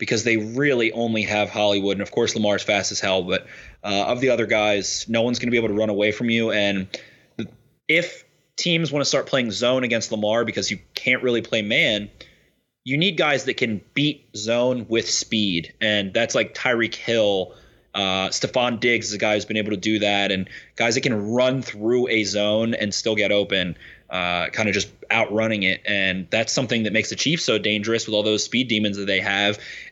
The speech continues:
And the Ravens lacked the big play ability to come back from the Titans and to come back against the Chargers. They had to really, like, nickel and dime down the field and get some chunks. They had a couple big plays, but weren't able to just go the distance and, and break it open. So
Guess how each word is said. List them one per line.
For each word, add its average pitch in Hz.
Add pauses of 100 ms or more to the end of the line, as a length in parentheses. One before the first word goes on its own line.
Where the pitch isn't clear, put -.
And 107 (640)
the 104
Ravens 139
lacked 113
the 117
big 120
play 131
ability 113 (1000)
to 127
come 147
back 151
from 120
the 113
Titans -
and 104
to -
come 120
back 113
against 110
the 107
Chargers. 113
They 98
had 101
to 98
really, 110
like, 98 (520)
nickel 117
and 110
dime 117
down 113
the 107
field 120
and 104
get 104
some 110
chunks. 120
They 110
had 104
a -
couple 113
big 113
plays, 113
but -
weren't 120
able 113
to 101
just -
go 117
the 107
distance 107
and, 98
and 95
break 110
it 104
open. 104
So 95